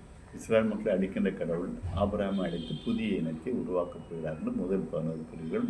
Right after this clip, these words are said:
இறையியல் பாடம், இறையியல் பாடம். அதுக்கு பிறகு வர்றது ஆபிரகாம், ஈசாக்கு, யாக்கோபு கதைகள்,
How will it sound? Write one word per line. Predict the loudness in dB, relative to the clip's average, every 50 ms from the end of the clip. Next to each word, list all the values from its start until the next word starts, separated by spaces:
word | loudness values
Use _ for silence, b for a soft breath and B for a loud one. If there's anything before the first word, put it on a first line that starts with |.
| -2 -4 -6 -10 -10 -10 -8 -6
இறையியல் | -2 2 2 4 6 6 6 6 6 2
பாடம், | 0 -2 -4 -4 -12 -12 -4
இறையியல் | 0 6 8 10 10 10 8 4
பாடம். | 2 -4 -10 -12 -14 -16 -16 -16 -16 -16 -16 -16 -14 -16 B B B B B B B B
அதுக்கு | 10 10 10 10 10 8
பிறகு | 10 12 12 12 12 12
வர்றது | 12 12 10 8 8 6 6 6
ஆபிரகாம், | 6 6 6 8 8 8 10 10
ஈசாக்கு, | 10 10 8 6 4 6 6
யாக்கோபு | 6 6 6 6 4 4 4 2 2
கதைகள், | 2 2 2 2 0 -2 -2 -2